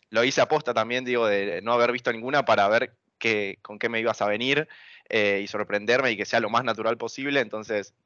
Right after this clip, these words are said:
a veces son respuestas un poco confusas, pero nada, me quedo con una experiencia hermosa de, de una primera vez, eh, y nada, espero que podamos seguir en contacto, creo que se vienen cosas muy lindas en México, eh, juntos, así que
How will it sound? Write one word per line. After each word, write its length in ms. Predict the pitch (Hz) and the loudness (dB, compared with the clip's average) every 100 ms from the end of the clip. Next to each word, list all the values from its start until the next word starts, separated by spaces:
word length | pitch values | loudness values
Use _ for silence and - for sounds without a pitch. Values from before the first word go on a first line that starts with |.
| _ | _
a 140 | - | -6
veces 300 | 101 113 104 - - | -4 -2 -4 -8 -20
son 140 | - 107 | -8 -6
respuestas 360 | 107 120 113 | -4 -4 -6
un 60 | 110 | -4
poco 160 | 113 | -6
confusas, 480 | 107 - 147 151 123 - - - | -6 -8 -2 2 2 -2 -20 -12
pero 140 | 104 113 | -2 2
nada, 140 | 131 | 2
me 120 | 104 | 0
quedo 160 | 131 127 | 0 0
con 100 | 120 | 0
una 60 | |
experiencia 400 | 120 107 117 120 | -4 -4 -4 -2
hermosa 400 | 110 113 127 127 | -2 0 0 2
de, 280 | 107 98 90 - | 2 2 -2 -6
de 100 | 104 | -2
una 160 | 120 117 | -2 -2
primera 360 | 107 117 117 | -2 2 4
vez, 360 | 110 135 - - _ - _ | 4 4 0 -10 _ -20 _
eh, 760 | - 107 101 101 98 98 90 - _ _ | -2 0 2 2 2 0 -2 -8 _ _
y 40 | 117 | -2
nada, 160 | 127 | 0
espero 240 | 98 117 117 | 0 0 0
que 100 | 101 | 0
podamos 260 | 113 117 | 0 -2
seguir 200 | 104 113 | -2 0
en 100 | 117 | 0
contacto, 520 | 110 104 139 143 143 117 | -2 -2 -2 0 0 0
creo 220 | 123 120 | 0 2
que 220 | 104 - _ | 0 -4 _
se 120 | _ 117 | _ 0
vienen 220 | 127 123 | 0 0
cosas 260 | 131 120 | 0 0
muy 160 | 117 123 | -2 -4
lindas 300 | 131 131 120 | -2 -2 -2
en 100 | 107 | -4
México, 800 | 117 120 123 120 107 101 98 95 _ _ _ _ | -6 -8 -8 -4 0 0 -2 -6 _ _ _ _
eh, 680 | - 98 95 92 92 87 - _ _ _ | -2 0 2 0 -2 -4 -8 _ _ _
juntos, 760 | - 139 147 151 151 175 - - _ - - | -10 -6 -6 2 4 4 0 -16 _ -20 -8
así 360 | - 101 120 110 | -6 -4 -6 -4
que 420 | 113 104 98 | 2 4 2